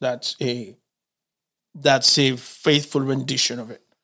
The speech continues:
But what do you think of each one of these elements? The, the way these were presented, we are familiar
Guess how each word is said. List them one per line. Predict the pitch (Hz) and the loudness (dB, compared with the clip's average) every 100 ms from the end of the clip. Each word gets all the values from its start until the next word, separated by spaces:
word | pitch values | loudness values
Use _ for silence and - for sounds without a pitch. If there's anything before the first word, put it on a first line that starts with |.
| _ 160 | _ 2
But | 151 165 - - | 6 6 4 -4
what | 269 285 | -2 2
do | |
you | 294 277 | 2 2
think | 269 240 | 2 2
of | 214 | 2
each | 233 233 | 2 2
one | 233 | 2
of | 202 | 2
these | 175 160 | 2 2
elements? | 147 - - - | 0 -2 -8 -4
The, | 147 139 - | 0 0 -2
the | 139 | -4
way | 135 139 160 190 180 175 | -2 2 2 2 -2 -8
these | 156 160 151 | -10 -6 -2
were | 147 135 | 0 0
presented, | - 135 135 139 127 117 - _ - - - - | -2 -4 -2 -2 -6 -8 -16 _ -20 -20 -20 -6
we | 160 185 180 170 151 147 _ - | 0 2 4 2 0 -4 _ 4
are | 170 185 185 | 6 6 4
familiar | - 185 180 175 180 190 | 0 2 2 2 0 -2